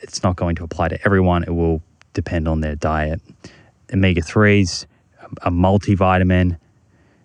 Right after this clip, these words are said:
There's a prebiotic supplement, which I think can be a good idea if someone is increasing plant diversity and having difficulty with that. It's coming from a diet that's been heavily restricted. Creatine and protein.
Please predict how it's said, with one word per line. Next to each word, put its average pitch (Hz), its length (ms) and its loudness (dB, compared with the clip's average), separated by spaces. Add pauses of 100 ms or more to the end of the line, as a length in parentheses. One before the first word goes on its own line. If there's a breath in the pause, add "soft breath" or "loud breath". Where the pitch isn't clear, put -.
(420 soft breath)
There's - 160 -18
a - 80 -14
prebiotic 95 720 2
supplement, 98 840 0
which - 180 -8
I 85 60 -4
think 87 200 -2
can 90 120 -4
be 85 140 2
a 82 40 0
good 90 200 0
idea 85 440 0
if 82 100 -4
someone 90 520 0
is 87 220 -8
increasing 87 580 -2
plant 87 400 -4
diversity 85 720 -2
and 82 100 -4
having 82 340 -4
difficulty 104 720 -2 (300)
with 92 200 0
that. 98 300 0 (680 loud breath)
It's - 100 -14
coming 85 280 -2
from 80 180 -6
a 80 60 -4
diet 85 420 0
that's 82 180 -8
been 85 160 -4
heavily 85 360 -2
restricted. 92 720 -4 (200)
Creatine 107 680 4 (460)
and 80 180 -6
protein. 80 420 -6